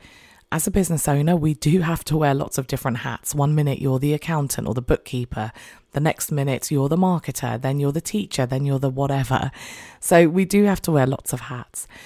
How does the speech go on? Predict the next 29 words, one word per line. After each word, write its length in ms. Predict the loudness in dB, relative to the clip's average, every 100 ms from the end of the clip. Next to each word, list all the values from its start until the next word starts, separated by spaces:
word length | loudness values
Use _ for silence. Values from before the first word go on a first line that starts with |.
| -20 -20 -2
And 180 | 2 2 2
often 280 | 2 4
we 100 | 4 2
do 240 | 2 2
need 300 | 2 0 0
to 100 | 0
take 240 | -2 -2
care 180 | 0 0
of 80 | 0
things 240 | 0 -2
ourselves. 680 | -2 -2 -2 -2 -4 -4 -8 -14 _ _ _
But 140 | 0 4
investing 540 | 2 2 -2 0 2
in 100 | 2
things 300 | 0 -2 -2
like 240 | -4 -2
automation 800 | -4 -4 -4 -4 -4 -4 -4 -6 -12 -12
can 360 | -2 0 -2 -4 _ -6
take 300 | 0 0 0
some 160 | -2
of 100 | -2
that 200 | -4 -10
heavy 320 | -6 -2 0 0
lifting 560 | -2 -6 -8 -8 -8 -8
away 280 | -6 -4 -4
from 260 | -6 -6 -4
you. 360 | -2 -2 -6 -12 _
Investing 540 | 0 4 4 2 0 2
in 320 | 2 0